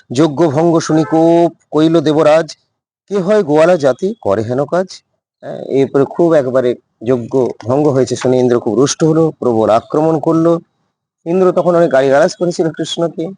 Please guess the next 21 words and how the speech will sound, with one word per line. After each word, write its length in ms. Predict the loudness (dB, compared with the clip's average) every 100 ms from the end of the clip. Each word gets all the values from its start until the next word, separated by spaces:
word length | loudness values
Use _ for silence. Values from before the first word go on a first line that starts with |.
| _ -2
যদিও 260 | 0 2 2
এগুলো 240 | 2 0
তো 60 | 0
শাস্ত্রে 380 | -2 -2 0
ব্যাখ্যা 280 | 0 0 0
করছেন, 280 | -4 -4 -2
এই 60 | 0
গালিগালাজ 540 | 0 2 2 0 0
নয়, 180 | -2 0
গালিগালাজ 460 | 0 0 0 0
করতে 340 | -4 -10 -6 -2
গিয়েও 180 | 0 0
তার 180 | 0
মুখ 200 | -2 -4
দিয়ে 120 | -4 -6
স্তুতি 400 | -4 -2 0 0
হয়ে 200 | 0 0
যাচ্ছে, 400 | -2 -2 -10 -18 _ _
এটাই 180 | -6 -4
ভগবানের 460 | -2 -2 -4 -4 -6
ইচ্ছে। 280 | -6 -8